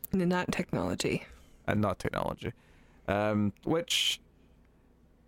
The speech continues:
Speaker 2: yeah, I mean, <sighs> I suppose we should maybe talk about, because I, I think it's not the o-, I mean, it's the, obviously the most pointed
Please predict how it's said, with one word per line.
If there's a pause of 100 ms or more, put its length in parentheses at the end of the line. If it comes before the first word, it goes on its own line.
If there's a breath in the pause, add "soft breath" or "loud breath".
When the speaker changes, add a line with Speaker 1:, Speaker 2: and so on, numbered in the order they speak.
(160)
Speaker 2:
yeah,
I
mean,
<sighs>
I
suppose
we
should
maybe
talk
about,
because
I,
I
think
it's
not
the
o-,
I
mean,
it's
the,
obviously
the
most
pointed